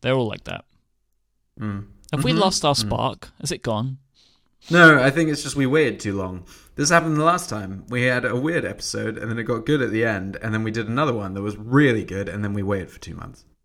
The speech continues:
Speaker 1: Yeah. Well, we're both very busy. It's kind of one of
Speaker 2: Yeah.
Speaker 1: these things is if you don't like it, then go away. <laughs> If you don't like
Speaker 2: Yeah,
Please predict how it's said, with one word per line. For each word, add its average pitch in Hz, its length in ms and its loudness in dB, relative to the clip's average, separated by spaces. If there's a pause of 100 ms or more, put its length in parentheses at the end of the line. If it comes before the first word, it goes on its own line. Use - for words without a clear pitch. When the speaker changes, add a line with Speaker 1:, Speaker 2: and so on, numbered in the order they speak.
(100)
Speaker 1:
Yeah. - 180 -12 (240)
Well, 131 340 2
we're 151 100 -2
both 170 260 2
very 156 200 2
busy. 120 500 -4 (680)
It's - 180 -4
kind 196 280 2
of 175 100 0
one 180 140 2
of 170 60 4
Speaker 2:
Yeah. 170 60 4
Speaker 1:
these 165 140 0
things 165 240 -2
is 151 100 -4
if 147 160 -6
you 156 80 -2
don't 151 220 0
like 156 260 2
it, 120 200 2 (400)
then 139 360 4 (1000)
go 147 220 8
away. 151 160 4
<laughs> 135 80 6 (840)
If 165 100 -2
you 180 60 -2
don't 190 180 8
like 247 180 6
Speaker 2:
Yeah, 180 100 10